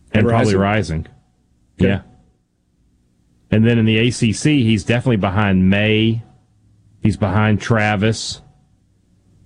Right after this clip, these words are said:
Speaker 1: Um,
Speaker 2: I need to see more from Klubnik before I give you an answer
Speaker 1: yeah,
Speaker 2: on that.
Speaker 1: yeah. I, I, I would put Jefferson ahead of Klubnik right now. I'm trying to think my way around. Might be third. He might be third in the A C C.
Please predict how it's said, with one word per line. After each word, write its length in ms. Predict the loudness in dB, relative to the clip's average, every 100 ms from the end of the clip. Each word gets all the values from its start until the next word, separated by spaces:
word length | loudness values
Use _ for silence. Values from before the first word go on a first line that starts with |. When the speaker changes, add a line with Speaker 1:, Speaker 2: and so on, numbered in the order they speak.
| _ _
Speaker 1:
Um, 760 | 0 0 2 2 2 2 0 -4 -14 _ _ _ _ _ 2
Speaker 2:
I 40 |
need 140 | 2
to 80 | 2
see 240 | -4 -4 -2
more 220 | -2 -4
from 160 | -6
Klubnik 440 | -6 -4 -2 -2 -2
before 440 | -6 -2 -2 -2
I 80 | -2
give 160 | -2 0
you 80 | 0
an 60 |
answer 320 | -2 -2 -2
Speaker 1:
yeah, 120 | 0 0
Speaker 2:
on 60 |
that. 540 | 0 0 -2 -2 -4 -4
Speaker 1:
yeah. 100 | -6
I, 20 |
I, 160 | -2
I 40 | 0
would 120 | 0
put 140 | 0
Jefferson 420 | 0 -2 -2 -2 -2
ahead 200 | -2 -4
of 60 |
Klubnik 440 | -2 -2 -2 -2 -2
right 140 | 0
now. 120 | 0
I'm 80 | 0
trying 160 | 0 -2
to 60 |
think 220 | 0 0
my 120 | 0 0
way 200 | 2 0
around. 580 | 0 0 0 0 -2 -6 _ _ _ _ _ _ _ _ _ _ _ _ _ -2
Might 140 | 2
be 80 | 2
third. 420 | 0 0 2 2
He 100 | 2
might 240 | 2 0 -4
be 120 | -6
third 280 | -4 -2 0
in 100 | 0
the 100 | -2
A 120 | -4
C 200 | -8 -16
C. 240 | -18 -20